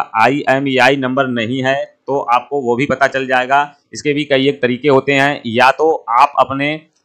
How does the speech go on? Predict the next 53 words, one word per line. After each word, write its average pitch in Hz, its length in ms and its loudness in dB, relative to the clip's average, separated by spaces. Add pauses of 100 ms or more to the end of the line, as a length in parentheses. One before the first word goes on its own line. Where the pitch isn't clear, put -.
जो 139 60 -8
मोबाइल 127 380 2
फ़ोन 147 140 -2
आपने 143 260 -2
लिया 127 260 0
होगा 135 220 4
उस 131 140 2
समय 139 160 -2
जो 139 120 0
बिल 120 180 0
होगा 135 300 4
बिल 117 160 -2
पर 123 160 0
भी 139 100 -4
देखने 139 260 -2
को 139 120 -4
मिल 135 200 -6
जाएगा, 131 380 2 (420)
और 156 220 6
आपके 151 240 2
पास 147 220 0
अगर 147 180 2
बिल 135 320 0
नहीं 143 180 0
है 139 160 2
तो 143 100 -2
जो 143 140 -2
बॉक्स 131 320 2
आता 139 260 6
है 143 60 6
उस 139 120 -2
बॉक्स 120 280 0
में 120 140 -2
भी 143 120 -2
आपको 139 240 2
देखने 139 260 -4
को 143 100 -6
मिल 139 180 -6
जाएगा। 135 320 2 (460)
अगर 151 180 2
आपके 151 240 2
पास 151 320 4
फ़ोन 147 220 4
है 147 180 4
तो 143 160 0
वो 139 100 -2
कैसे 123 320 0
फ़ोन 139 220 -2
से 143 120 0
आप - 300 2 (100)
आईएमईआई 135 500 0
नंबर 131 220 0
निकालेंगे 135 580 2